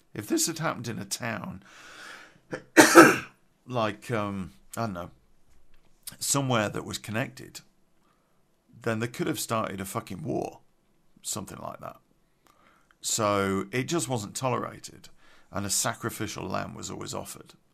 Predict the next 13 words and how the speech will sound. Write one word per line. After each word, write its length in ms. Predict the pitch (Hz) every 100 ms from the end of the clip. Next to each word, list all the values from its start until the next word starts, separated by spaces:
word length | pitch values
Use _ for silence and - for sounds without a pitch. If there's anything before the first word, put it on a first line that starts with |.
| _ _ - - _ _ _
And 480 | 92 98 98 95 90 - _ _ _ _ _ _ _ - _ _ _
I 80 | 113
don't 160 | 117 107
know 140 | 117
whether 300 | 98 107 107
or 60 | 107
not 240 | 107 - _ _ _ _ _ _ _ _ _ _ _ -
Barry 300 | 101 107 101
found 300 | 107 98 98
himself 400 | 95 110 98 98
in 80 |
a 40 | 87
field, 640 | - 107 104 101 98 -